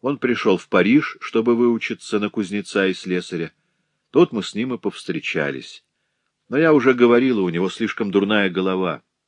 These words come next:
и он не смог приспособиться к этим сытым горожанам и вернулся в Аньер к своим родичам вылавливать свою долю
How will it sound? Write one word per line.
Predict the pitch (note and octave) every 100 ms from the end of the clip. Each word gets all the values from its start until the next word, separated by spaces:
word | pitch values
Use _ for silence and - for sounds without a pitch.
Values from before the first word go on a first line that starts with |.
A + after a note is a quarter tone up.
| _ _ _ -
и | F2
он | G2
не | G2
смог | G2 A2+ A#2+ G#2+
приспособиться | G2+ F#2+ G2+ F#2 B2+ A#2+ G#2 - F#2+ - - -
к | -
этим | F#2 G2
сытым | - A#2+ A2 F#2+
горожанам | F2+ F#2 F#2 A#2+ C3+ A2+ E2+ - -
и | A2
вернулся | A2+ A#2+ C3 -
в | A2+
Аньер | A2 A2 B2+
к | G2+
своим | - F#2 F#2
родичам | F#2+ A#2+ G#2 F2 F2+ C#2+ - _ _ _ _
вылавливать | C#2+ E2+ G#2 G2+ F#2+ F2+
свою | - E2 E2
долю | D#2 D#2+ F#2 E2+